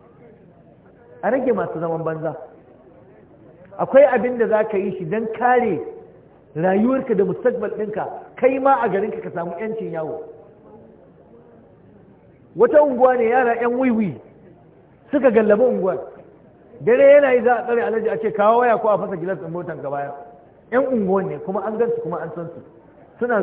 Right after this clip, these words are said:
zuƙa wiwi suna sha kuma suna tsarewa. Da magariba ta yi 'yan matan unguwan ba su isa su fita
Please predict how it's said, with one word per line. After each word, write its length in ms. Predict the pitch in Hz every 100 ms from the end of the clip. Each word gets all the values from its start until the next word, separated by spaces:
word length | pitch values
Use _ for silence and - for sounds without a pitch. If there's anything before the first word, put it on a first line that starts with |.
| 147
zuƙa 340 | 240 277 -
wiwi 460 | 214 226 208 196 180
suna 200 | 196 170 -
sha 180 | 170 127 - - -
kuma 160 | 202 220
suna 200 | 240 202
tsarewa. 400 | 196 175 147 120 - - - - - - - - -
Da 120 | 135 208
magariba 520 | 226 185 277 302 247
ta 120 | 214 208
yi 120 | 208
'yan 140 | 247
matan 280 | 254 254 269
unguwan 300 | 226 202 214
ba 80 | 190
su 60 | -
isa 220 | - -
su 100 | -
fita 300 | - 175 180